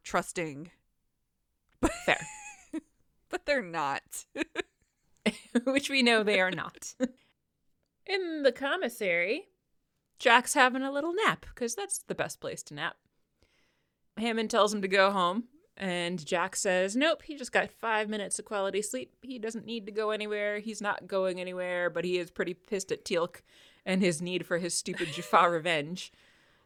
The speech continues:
Speaker 2: because if it weren't for that, then they wouldn't be in this mess. Hammond orders Jack to get some rest, and instead of going home,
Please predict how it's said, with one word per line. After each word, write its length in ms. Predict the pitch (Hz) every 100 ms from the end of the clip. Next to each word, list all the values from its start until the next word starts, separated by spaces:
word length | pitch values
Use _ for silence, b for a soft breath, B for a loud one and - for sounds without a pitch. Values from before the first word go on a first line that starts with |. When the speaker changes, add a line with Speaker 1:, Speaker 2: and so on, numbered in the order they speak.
| b
Speaker 2:
because 300 | 190 202 226 208
if 140 | 214
it 80 | 190
weren't 240 | 202 226
for 120 | - 202
that, 340 | 254 185 -
then 240 | 185 185 180
they 100 | 175
wouldn't 220 | 180 185
be 140 | 339
in 100 | 370
this 220 | 170 170
mess. 360 | 165 139 - - b b b b b b b _ 277
Hammond 320 | 269 262 247
orders 540 | 214 196 185 180 185
Jack 300 | - 170 175
to 100 | 180
get 160 | 170 -
some 200 | 180 160
rest, 280 | 143 165 233
and 100 | 262
instead 260 | 247 233 220
of 120 | 185
going 220 | 190 175
home, 380 | 254 285 285